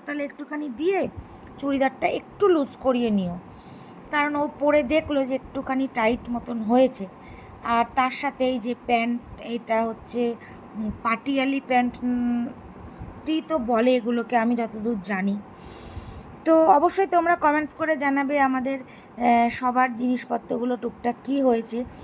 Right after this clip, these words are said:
তা তোমরা অনেকে ভাবছো যে সবারই তো নিয়েছো, আম, আমাদের রুদ্রর জন্য কিছু নাওনি। রুদ্রর জন্য নেওয়া হয়েছে, সেটা আজকের ব্লগে আর দেখাবো না তোমাদের, পরের দিনের ব্লগে দেখাবো।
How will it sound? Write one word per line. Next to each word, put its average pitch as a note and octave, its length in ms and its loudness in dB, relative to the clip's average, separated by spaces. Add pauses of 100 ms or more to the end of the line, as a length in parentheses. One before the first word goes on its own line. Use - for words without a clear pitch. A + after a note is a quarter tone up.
(200)
তা D4+ 80 -8
তোমরা D#4+ 300 4
অনেকে D#4 300 2
ভাবছো D4+ 400 0
যে C#4+ 200 -4
সবারই C#4+ 460 0
তো D#4 120 -2
নিয়েছো, C#4+ 480 0
আম, B3 1200 2
আমাদের C4 440 0 (400)
রুদ্রর B3 500 -4
জন্য D#4+ 260 -2
কিছু D#4+ 300 -6
নাওনি। D4 420 0 (420)
রুদ্রর F4+ 500 2
জন্য G4+ 240 0
নেওয়া E4+ 640 0 (140)
হয়েছে, E4+ 480 4 (680)
সেটা D4 400 2
আজকের B3 480 0
ব্লগে D4+ 420 2
আর D#4+ 100 4
দেখাবো C#4 460 0
না D4 140 2
তোমাদের, C4+ 440 0 (540)
পরের C4 320 2
দিনের C#4+ 220 -2
ব্লগে C4 380 2
দেখাবো। C4 520 -2